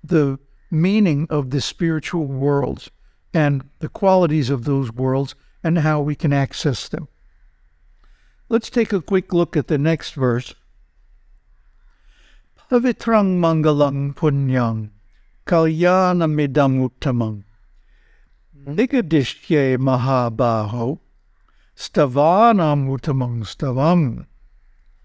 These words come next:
If one, even during his last moments, recites it or hears it recited unto him,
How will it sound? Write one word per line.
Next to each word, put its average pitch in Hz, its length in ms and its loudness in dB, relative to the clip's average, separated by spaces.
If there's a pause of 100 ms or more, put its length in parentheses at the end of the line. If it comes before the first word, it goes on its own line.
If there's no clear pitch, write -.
(1900)
If 269 260 -2
one, 202 420 2
even 214 440 0
during 170 340 0
his 147 220 2
last 160 400 0
moments, 160 540 -2
recites 156 560 0
it 247 120 0
or 165 160 0
hears 196 380 -2
it 220 80 -6
recited 175 640 2
unto 143 320 -4
him, 117 300 -4